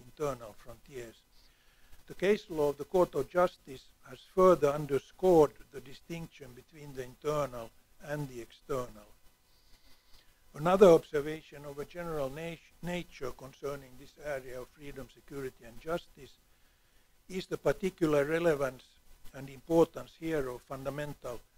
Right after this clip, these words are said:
rights as recognized in the E U Charter. And also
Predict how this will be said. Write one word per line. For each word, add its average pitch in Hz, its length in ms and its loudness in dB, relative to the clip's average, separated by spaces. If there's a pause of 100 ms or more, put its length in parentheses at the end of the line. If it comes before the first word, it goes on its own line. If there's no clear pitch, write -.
(280)
rights 143 520 2 (680)
as 147 140 -12
recognized 127 720 -6
in 139 60 -20 (120)
the 139 200 -20
E 127 40 -18
U 120 160 -18 (480)
Charter. 156 540 -2 (920)
And 165 200 -4 (200)
also 170 560 0